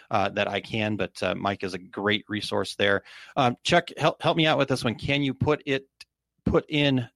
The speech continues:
com? Uh, I'm not sure I'm following that one. So hel-, help me understand. I'd love to answer that question for you, or, or just make sure I got your comment right there. Can you put in com? So Chuck, help me with that one before we get out of here.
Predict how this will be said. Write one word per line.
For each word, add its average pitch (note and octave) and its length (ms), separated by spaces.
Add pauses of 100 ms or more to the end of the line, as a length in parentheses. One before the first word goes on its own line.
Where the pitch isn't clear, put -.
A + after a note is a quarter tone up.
com? A2+ 500 (2000)
Uh, A2+ 80
I'm G#2+ 280
not G#2+ 120
sure D3 160
I'm A#2+ 80
following G#2+ 460
that F#2 160
one. F#2+ 180
So - 140
hel-, - 220
help C3 220
me B2 260 (440)
understand. A#2+ 480
I'd G#2+ 60
love G#2 140
to A2 80
answer G#2 240
that G2 160
question G#2 360
for G2+ 220
you, G2 100
or, F#2 440
or G2+ 120
just - 220
make A#2 100
sure G#2 180
I G2 40
got G2+ 260
your A2 60
comment G2+ 380
right G2 220
there. F#2+ 220 (280)
Can G#2+ 200
you G2+ 140
put - 460
in G#2+ 320
com? F2+ 480
So F#2+ 240 (400)
Chuck, A2 220
help A2 180
me G2+ 100
with G2 140
that G#2 160
one G2+ 120
before G2 260
we F#2 80
get F#2+ 120
out G#2+ 140
of G#2+ 40
here. G#2+ 200